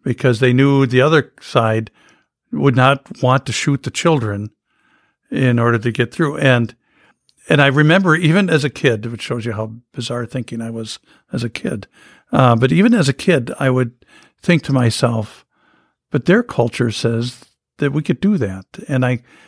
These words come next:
and I never could understand, how do you, how do you get to the point? You know, how, you know, it's, it's one thing to, to read about throwing your child to a god, a god, but how do you actually be that one to do that?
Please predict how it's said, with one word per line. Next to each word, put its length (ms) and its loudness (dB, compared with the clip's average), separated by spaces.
and 120 0
I 80 4
never 220 2
could 160 -2
understand, 760 -2
how 160 0
do 100 -2
you, 140 -2
how 140 2
do 60 4
you 80 2
get 140 -4
to 60 -6
the 80 -6
point? 360 -4
You 80 2
know, 60 2
how, 140 0
you 180 -12
know, 260 2
it's, 360 -2
it's 360 -2
one 180 4
thing 140 2
to, 280 2
to 120 0
read 260 0
about 300 0
throwing 380 -2
your 100 -2
child 420 0
to 160 -2
a 60 -4
god, 460 -4
a 100 -2
god, 380 0
but 320 0
how 160 2
do 100 4
you 60 6
actually 320 0
be 280 0
that 200 0
one 420 -8
to 100 -6
do 180 -2
that? 220 -8